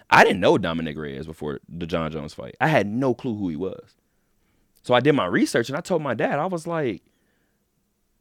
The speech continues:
"This is about to be Gustafsson one." Like, the first time he fought Gustafsson, this is gonna be it again.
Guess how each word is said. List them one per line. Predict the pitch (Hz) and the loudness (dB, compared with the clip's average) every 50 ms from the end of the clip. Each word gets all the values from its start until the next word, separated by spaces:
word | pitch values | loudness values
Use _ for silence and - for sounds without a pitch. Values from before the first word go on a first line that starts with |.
| _ _ | _ _
"This | - 98 98 156 233 - | -20 -8 -4 -4 -4 -2
is | 285 190 127 | -4 -2 0
about | 117 110 110 - | 0 0 -2 -2
to | 107 | -6
be | 95 107 107 98 | -6 -6 -6 -4
Gustafsson | 85 107 110 113 - - 110 - - 107 95 101 135 | -4 -2 -4 -4 -4 -8 -14 -10 -8 -6 -4 -4 -4
one." | 208 208 165 98 87 85 _ _ _ _ _ _ _ _ _ _ _ _ _ _ _ _ - | -4 -4 -6 -8 -12 -14 _ _ _ _ _ _ _ _ _ _ _ _ _ _ _ _ -4
Like, | - 139 131 | -4 -2 -2
the | - 123 | -2 0
first | - - 175 180 - | 2 4 4 4 4
time | 190 175 180 | 2 0 0
he | 175 | 0
fought | - 170 170 156 | 2 2 2 2
Gustafsson, | 156 185 233 - - 233 165 | 2 -2 -2 -4 -4 0 2
this | 160 190 - 202 | 2 2 2 0
is | 185 175 | 0 2
gonna | 180 175 170 | 4 4 4
be | 156 170 170 170 | 4 4 4 4
it | 151 | 4
again. | 123 95 104 175 294 381 131 95 85 87 | 4 2 0 0 0 0 -2 -4 -6 -10